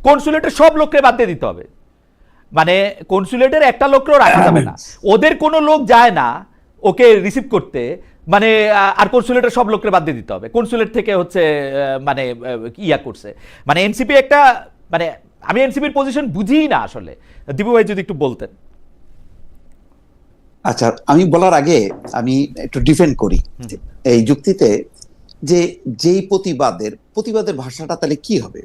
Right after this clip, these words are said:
Speaker 2: বিরোধী দলের এই ধরনের প্রতিবাদের ভাষা কি আমরা অতীতে দেখি নাই? গত পনেরো বছরে আওয়ামী লীগের, মানে স্বয়ং যে, আহ, প্রধান এবং প্রাইম মিনিস্টার শেখ হাসিনা, মানে তার বহরকে ঘিরে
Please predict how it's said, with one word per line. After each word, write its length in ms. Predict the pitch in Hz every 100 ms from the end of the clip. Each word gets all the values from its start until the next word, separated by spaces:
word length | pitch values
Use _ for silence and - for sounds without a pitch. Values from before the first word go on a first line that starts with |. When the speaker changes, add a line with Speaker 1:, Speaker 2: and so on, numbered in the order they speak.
| -
Speaker 2:
বিরোধী 360 | 135 175 165
দলের 300 | 165 185 190 190
এই 320 | 160 160 156 - -
ধরনের 280 | 151 214 226 -
প্রতিবাদের 440 | 190 165 156 143
ভাষা 260 | 117 120 160
কি 160 | 185
আমরা 220 | 165 147 147
অতীতে 340 | 120 127 131
দেখি 260 | 214 202 170
নাই? 160 | 123 - _ _ _ _ _ _ 135
গত 160 | 143
পনেরো 380 | 143 156 151 135
বছরে 460 | 120 123 165 170 - -
আওয়ামী 380 | 127 147 156
লীগের, 320 | 175 196 202 160 _ - 120
মানে 240 | 120 117 113 _ -
স্বয়ং 340 | - 131 127 120 - -
যে, 300 | 104 120 107 - 120
আহ, 120 | 107 104
প্রধান 440 | - 143 143 127
এবং 260 | 110 113 107 - -
প্রাইম 180 | 127
মিনিস্টার 340 | 123 113 - 98
শেখ 260 | - 135
হাসিনা, 360 | 135 - 95 - - - _ _ _ _ _ _ -
মানে 200 | 135 143 143 -
তার 320 | 147 170 185 - - -
বহরকে 520 | 135 151 196 - 190 185 - 113
ঘিরে 440 | 135 160 131